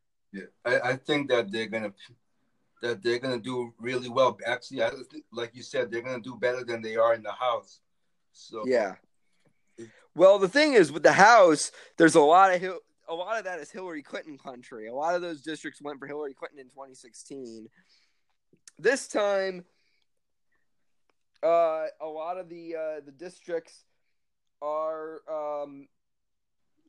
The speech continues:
Speaker 2: are Trump country. So essentially, Trump country is deciding the fate of the U S Senate. Uh, so that really helps Republicans.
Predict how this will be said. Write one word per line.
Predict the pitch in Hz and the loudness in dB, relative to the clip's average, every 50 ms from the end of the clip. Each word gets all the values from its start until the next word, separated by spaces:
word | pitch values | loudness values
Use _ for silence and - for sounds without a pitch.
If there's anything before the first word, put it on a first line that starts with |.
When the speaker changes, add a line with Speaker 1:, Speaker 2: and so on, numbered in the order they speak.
| _ | _
Speaker 2:
are | - 156 175 185 | -6 -6 -6 -6
Trump | - - - 220 247 240 | -6 -8 -8 -8 -8 -8
country. | - - 180 165 147 135 - 113 107 110 | -10 -10 -8 -8 -10 -12 -16 -18 -18 -16
So | - - 175 180 | -10 -8 -6 -6
essentially, | 175 165 214 208 214 202 202 180 160 | -6 -6 -8 -8 -8 -8 -10 -12 -12
Trump | - - - - - - _ | -12 -10 -10 -10 -10 -10 _
country | - - 190 196 185 - 190 160 147 135 | -8 -6 -6 -6 -6 -8 -8 -8 -8 -8
is | 143 - | -10 -12
deciding | - 135 - - 175 165 170 175 170 156 151 143 | -14 -14 -4 -2 0 2 2 0 -2 -4 -6 -10
the | 135 | -10
fate | - - 165 165 156 - _ | -10 -8 -8 -8 -8 -8 _
of | 147 147 147 135 131 | -4 -4 -4 -6 -10
the | 135 | -10
U | 139 151 156 151 | -8 -4 -2 -2
S | 139 139 - | -4 -4 -8
Senate. | - - 170 165 147 123 120 - - _ _ _ _ _ _ _ _ _ _ _ _ | -6 -6 -4 -4 -4 -6 -10 -12 -16 _ _ _ _ _ _ _ _ _ _ _ _
Uh, | - 143 147 143 139 139 135 131 123 127 127 117 - _ _ _ _ _ _ _ _ _ _ _ _ _ | -4 -2 -2 -2 -2 -2 -4 -4 -6 -8 -10 -10 -12 _ _ _ _ _ _ _ _ _ _ _ _ _
so | - - | -8 -2
that | 160 202 208 196 | 0 0 0 0
really | 180 196 196 180 | -2 -4 -4 -4
helps | 175 185 180 175 - - | -4 -6 -8 -8 -10 -14
Republicans. | 147 151 135 - 165 180 175 151 135 - 131 117 113 107 107 120 - | -18 -18 -12 -8 -8 -6 -6 -8 -10 -10 -12 -14 -14 -16 -20 -20 -20